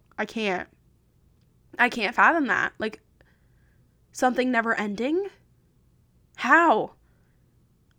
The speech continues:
How does something not have an end? I don't get that. I really,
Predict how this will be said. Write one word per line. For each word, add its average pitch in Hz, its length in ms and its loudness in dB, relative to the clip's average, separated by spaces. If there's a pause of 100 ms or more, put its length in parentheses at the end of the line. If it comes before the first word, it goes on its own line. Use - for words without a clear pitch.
(440)
How - 240 4
does 349 160 2
something 302 280 -2
not 254 160 0
have 220 160 0
an 220 100 -6
end? 240 300 -2
I 208 100 2
don't 254 180 -4
get 294 240 -4
that. 202 280 4
I 202 60 2
really, 240 500 -2